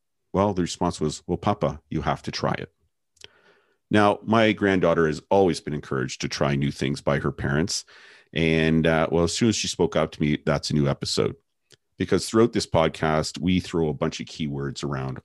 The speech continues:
all the time. Uh, many of these words we use in every episode. And some of these words are, and I'm gonna ask Greg to, uh, fill out the list if I've forgotten something, things like value,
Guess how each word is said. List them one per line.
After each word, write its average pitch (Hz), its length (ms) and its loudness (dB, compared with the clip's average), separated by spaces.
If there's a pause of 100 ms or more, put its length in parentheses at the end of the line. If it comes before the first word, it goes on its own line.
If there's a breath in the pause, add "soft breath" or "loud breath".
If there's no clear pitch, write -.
(140)
all 76 180 2
the 92 100 0
time. 76 420 -4 (460 soft breath)
Uh, 71 300 -4
many 90 220 2
of 92 60 0
these 85 200 -2
words 82 200 0
we 78 100 -2
use 76 220 0
in 73 120 -2 (100)
every 82 360 4
episode. - 600 0 (320 soft breath)
And 107 200 4
some 139 180 4
of 135 60 6
these 101 180 4
words 87 280 2
are, 76 340 4 (100)
and 73 200 -2
I'm 80 80 2
gonna 82 140 2
ask 71 320 -2
Greg 80 280 0
to, 73 300 -4
uh, 69 200 -4 (200)
fill - 280 2
out 80 120 2
the 71 100 -2
list 76 280 0
if - 100 -4
I've 71 140 0
forgotten 71 380 0
something, 69 400 -4
things 101 260 2
like 78 220 2 (340)
value, 76 580 2